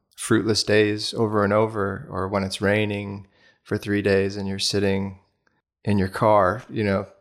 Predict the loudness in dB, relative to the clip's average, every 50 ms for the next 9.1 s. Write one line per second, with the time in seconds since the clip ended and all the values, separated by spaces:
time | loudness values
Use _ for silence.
0 | -18 -10 -6 -4 -2 0 0 0 0 -2 -4 -4 -2 0 2 2 4 4 6 6
1 | 6 4 2 0 2 2 4 4 6 6 4 4 4 6 6 4 4 2 0 -4
2 | -6 -4 -4 -2 -4 -4 -6 -6 -2 0 0 2 2 0 -2 -4 -8 _ _ _
3 | _ _ _ _ _ _ -16 -12 -6 -2 -2 0 0 -2 -4 -4 -4 -6 -8 -10
4 | _ _ _ _ _ _ _ _ _ _ _ -10 -4 -2 0 0 0 -2 -2 -2
5 | -2 -2 -2 -4 -8 -8 -8 -8 -8 -8 -8 -10 -12 -12 -14 _ _ _ _ _
6 | _ -16 -14 -14 -14 -12 -10 -8 -4 -2 -2 -2 -2 -4 -6 -8 -6 -4 -4 -4
7 | -4 -4 -4 -6 -6 -8 -8 -8 -8 -8 -8 -10 -12 _ _ _ _ _ _ _
8 | _ _ -4 0 0 2 2 2 2 0 0 -2 -4 -2 0 0 0 0 -2 -6
9 | -10